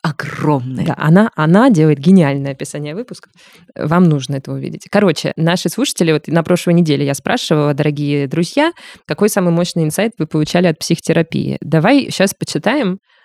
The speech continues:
Speaker 2: что нам написали слушатели наши.
Speaker 1: Давай.
Speaker 2: Наш слушатель Максим написал, что он получил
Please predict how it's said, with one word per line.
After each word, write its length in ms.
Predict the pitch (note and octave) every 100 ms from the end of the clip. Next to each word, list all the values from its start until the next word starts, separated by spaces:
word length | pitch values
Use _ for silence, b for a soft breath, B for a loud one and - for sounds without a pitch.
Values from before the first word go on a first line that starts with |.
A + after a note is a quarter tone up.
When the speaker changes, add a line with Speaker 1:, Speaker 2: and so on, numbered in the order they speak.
| -
Speaker 2:
что 220 | - F#3+
нам 240 | G#3 F3
написали 560 | F3 - - E3 E3+ D#3+ _
слушатели 520 | - C#3+ C3 - C#3 C#3
наши. 220 | C3 D#3
Speaker 1:
Давай. 340 | C#3+ C3 C#3+ -
Speaker 2:
Наш 160 | E3+ -
слушатель 320 | G3 - E3
Максим 400 | D#3+ - - C#4+
написал, 580 | G#3+ D3 - C#3+ C#3 D3 _ _ _ _
что 200 | - -
он 140 | D#3 D3+
получил 560 | D3+ C#3+ - C3+ C3+